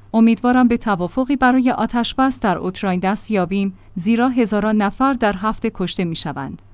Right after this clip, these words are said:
او بار دیگر مدعی شد: «اگر رئیس جمهور شایسته‌ای در کاخ سفید بود، جنگ اوکراین آغاز نمی‌شد.»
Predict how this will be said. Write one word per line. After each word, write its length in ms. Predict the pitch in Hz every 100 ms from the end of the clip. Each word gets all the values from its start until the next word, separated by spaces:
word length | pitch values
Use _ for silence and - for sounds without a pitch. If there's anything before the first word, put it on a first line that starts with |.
| -
او 160 | 262 269
بار 280 | 254 240
دیگر 340 | 240 196 247 254
مدعی 420 | 220 165 170 175
شد: 260 | - 160 - - -
«اگر 260 | 262 294
رئیس 320 | 262 226 202 -
جمهور 340 | 220 247 302
شایسته‌ای 600 | 254 233 226 - 320 285
در 180 | 240 180
کاخ 300 | - 233 262
سفید 400 | - 233 214 190
بود، 260 | 220 240 - - -
جنگ 300 | 196 220 214
اوکراین 500 | 208 180 - 208 202
آغاز 400 | 185 175 196 196
نمی‌شد.» 460 | 220 170 - 147